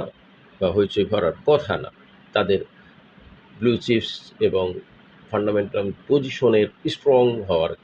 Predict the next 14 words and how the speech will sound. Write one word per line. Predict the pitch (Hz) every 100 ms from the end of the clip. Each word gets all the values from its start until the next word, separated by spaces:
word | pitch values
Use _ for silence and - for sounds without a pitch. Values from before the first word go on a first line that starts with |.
| -
কারণে। | 82 78 73 87 - - _ - - _ _ - - - - -
তো | 123 -
আমি | 123 131
আজকে | 127 117 - 131 127 -
যেই | 107 101
শেয়ারটি | 107 95 92 98 95 92 92
নিয়ে | 85 90 90
আলোচনা | 82 82 82 85 78 80
করছি | 95 - - 160 -
এবং | 90 82 80
শিরোনাম | - 208 185 202 156
দিয়েছি | 113 101 - 185 240 101
বর্তমান | 92 - - 90 82 - - - - - - -
এ | -